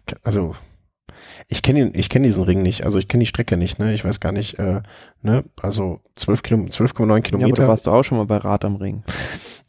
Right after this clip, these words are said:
Speaker 1: Ja, das ist aber ja nicht da.
Speaker 2: Nee, aber ist auch eine, äh, eine Rennstrecke.
Speaker 1: Eben, darauf wollte ich hinaus, ne? Also ich, ich, ein, ein Rennen auf dem Nürburgring, ähm, so wie es ja auch schon mal der Fall war, ich glaub, da wurde auch eine Weltmeisterschaft ausgetragen, wo damals Rudi Altig gewonnen.
Speaker 2: neunzehnhundertsechsundsechzig, glaub ich, als Rudi Altig Weltmeister
Speaker 1: Genau.
Speaker 2: wurde.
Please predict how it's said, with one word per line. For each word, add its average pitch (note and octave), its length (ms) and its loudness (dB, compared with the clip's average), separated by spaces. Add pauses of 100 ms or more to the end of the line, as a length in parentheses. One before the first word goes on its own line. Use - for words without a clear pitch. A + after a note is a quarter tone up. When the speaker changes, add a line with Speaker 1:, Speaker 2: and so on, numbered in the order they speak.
Speaker 1:
Ja, D#3 300 4
das B2 180 2
ist C3+ 100 -2
aber B2 100 4
ja A2 60 6
nicht G#2 180 0
da. A2 180 4 (1300)
Speaker 2:
Nee, A2 260 4
aber G#2 180 2
ist G2+ 100 0
auch C3 160 4
eine, G#2+ 260 -2
äh, - 60 -4
eine G2 300 -2
Rennstrecke. G2 500 -4 (220)
Speaker 1:
Eben, D#3 260 4 (140)
darauf C#3+ 240 4
wollte D3+ 120 4
ich - 40 -8
hinaus, B2+ 320 2
ne? D#3 260 2
Also B2+ 340 2 (320)
ich, - 140 -8 (160)
ich, - 200 -8
ein, A2 440 -2
ein A#2+ 200 0
Rennen D#3 320 2
auf C3 140 -2
dem C3+ 100 4
Nürburgring, D3 640 2 (300)
ähm, A2 720 0 (180)
so D3 260 -2
wie C#3+ 80 6
es C#3 240 0
ja G#2 100 2
auch G#2 100 -4
schon - 140 -2
mal A2 80 4
der F#2 120 2
Fall D#3 260 2
war, F#2 80 0
ich - 100 -4
glaub, - 180 -4
da - 80 0
wurde G#2+ 180 0
auch - 80 -8
eine G2+ 120 0
Weltmeisterschaft A2 560 0
ausgetragen, A2 480 -6
wo G#2 40 -8
damals A2+ 340 2
Rudi - 80 -4
Altig A2 260 2
gewonnen. G2 200 -6
Speaker 2:
neunzehnhundertsechsundsechzig, - 1000 -2
glaub G#2+ 180 2
ich, G#2+ 100 -2
als - 200 -2
Rudi G#2+ 180 4
Altig G#2 320 2
Weltmeister A2 360 0
Speaker 1:
Genau. A#2 160 0
Speaker 2:
wurde. A2 220 -6